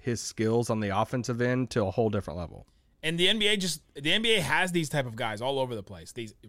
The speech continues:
Speaker 2: rim runner that can defend the rim, that can move out in space a little bit, and is stepping out to take a shot.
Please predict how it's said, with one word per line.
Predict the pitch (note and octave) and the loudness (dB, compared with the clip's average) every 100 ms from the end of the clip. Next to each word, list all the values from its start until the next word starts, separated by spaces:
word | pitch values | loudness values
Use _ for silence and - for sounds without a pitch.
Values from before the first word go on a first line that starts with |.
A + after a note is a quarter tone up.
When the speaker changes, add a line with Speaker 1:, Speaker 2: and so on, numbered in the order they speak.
| G2+ | -6
Speaker 2:
rim | C#3+ F3+ | -2 2
runner | F3+ E3+ F3 E3 | 2 2 2 0
that | C3+ | -4
can | A2+ G#2+ | -6 -10
defend | G#2+ D3+ E3 F#3 | -6 -2 0 0
the | |
rim, | D3+ C#3 C3 B2 | 0 0 0 -4
that | A#2+ | -8
can | A2+ | -8
move | A#2 E3+ | -4 2
out | F#3+ E3 | 2 2
in | D3+ | -2
space | D3+ C#3+ C#3+ | -2 -2 -2
a | |
little | C#3 C3+ A#2+ | -2 -4 -4
bit, | B2+ A#2+ A#2 - - - - | -4 -4 -6 -14 -20 -14 -2
and | D3 D3 | 0 0
is | D3+ | -2
stepping | - F3 F3 | 0 0 0
out | E3 | -2
to | D#3 | -2
take | E3+ E3+ | -4 -4
a | |
shot. | - G#3 A#2+ | -2 -2 -4